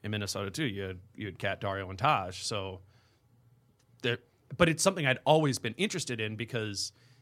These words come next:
in the playoffs against the Rockets, the Wolves' best, most successful lineups were Butler at the four next to Cat,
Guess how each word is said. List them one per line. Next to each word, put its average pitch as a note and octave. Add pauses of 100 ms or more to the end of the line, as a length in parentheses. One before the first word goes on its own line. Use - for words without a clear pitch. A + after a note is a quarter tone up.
(440)
in A#2
the G2+
playoffs A#2
against G2+
the G2
Rockets, G#2+
the G#2+
Wolves' G2 (280)
best, G2
most F#2+
successful -
lineups A#2
were G2
Butler G2+ (180)
at -
the G#2+
four G2
next G#2+
to -
Cat, B2